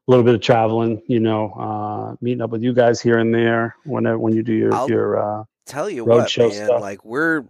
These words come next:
Speaker 2: Jeff and I are seriously c-, thinking about when we can figure out a, uh, trip to Boston and, uh, to
Speaker 1: I'm in.
Speaker 2: hit up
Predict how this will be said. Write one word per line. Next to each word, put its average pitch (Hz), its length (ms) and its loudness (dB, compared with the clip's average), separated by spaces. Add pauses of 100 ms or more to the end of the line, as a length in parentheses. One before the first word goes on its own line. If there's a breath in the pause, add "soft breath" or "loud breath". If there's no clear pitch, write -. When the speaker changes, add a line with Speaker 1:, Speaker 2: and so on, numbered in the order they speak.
(140)
Speaker 2:
Jeff 143 260 0
and 139 100 -2
I 120 60 2
are 101 140 -4
seriously 113 840 -2
c-, - 200 -18
thinking 117 320 -2
about 98 300 2
when 117 200 -2
we 113 100 -4
can 98 240 -8
figure 104 300 -2
out 98 340 2 (460 soft breath)
a, 101 260 0
uh, 85 320 0
trip - 200 -2
to - 80 -6
Boston 98 640 0 (240)
and, 95 420 -4
uh, 85 300 -2 (180)
to 113 120 -2
Speaker 1:
I'm 113 120 6
in. 123 120 4
Speaker 2:
hit 117 120 2
up 107 220 2